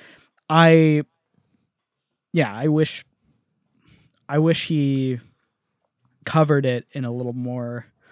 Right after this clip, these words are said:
precise <laughs> detail, I guess.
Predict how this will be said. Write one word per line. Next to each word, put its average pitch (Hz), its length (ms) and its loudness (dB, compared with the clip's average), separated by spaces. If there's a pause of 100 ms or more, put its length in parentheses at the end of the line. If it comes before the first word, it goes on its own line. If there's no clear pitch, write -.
(380)
precise - 840 -6 (480)
<laughs> 131 580 -18
detail, 139 440 -8
I 113 100 -12
guess. - 320 -12